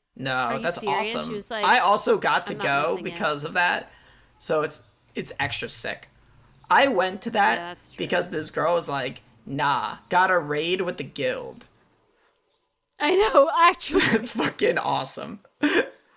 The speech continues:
Speaker 2: Um, here, I'll give one more and then I'll throw it back to you. Bump of Chicken.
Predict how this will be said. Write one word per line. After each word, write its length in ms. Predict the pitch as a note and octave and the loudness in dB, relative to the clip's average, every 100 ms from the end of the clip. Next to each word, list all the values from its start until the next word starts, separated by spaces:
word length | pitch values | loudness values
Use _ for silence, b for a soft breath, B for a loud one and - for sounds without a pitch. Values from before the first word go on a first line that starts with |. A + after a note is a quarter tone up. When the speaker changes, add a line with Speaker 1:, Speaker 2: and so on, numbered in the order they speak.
| _ _ _ _ _ b b b b b _ - | _ _ _ _ _ b b b b b _ -8
Speaker 2:
Um, 300 | A3+ A3+ A3+ | -4 -4 -4
here, 200 | C4 C#4 | -2 2
I'll 200 | C4+ C#4+ | 2 2
give 200 | F4 D4+ | 0 -4
one 200 | E4 D4+ | -4 -2
more 160 | D4 | -4
and 120 | D4 C4+ | -6 -6
then 80 | |
I'll 120 | B3 A#3+ | -6 -6
throw 260 | C4+ B3 | -6 -8
it 80 | A#3+ | -6
back 220 | A#3 A3+ | -6 -6
to 100 | - | -10
you. 160 | A#3 G#3+ | -8 -8
Bump 300 | G3+ A#3+ A3+ | -4 -6 -6
of 160 | B3 | -14
Chicken. 440 | - G#3 - E3+ | -10 -12 -12 -18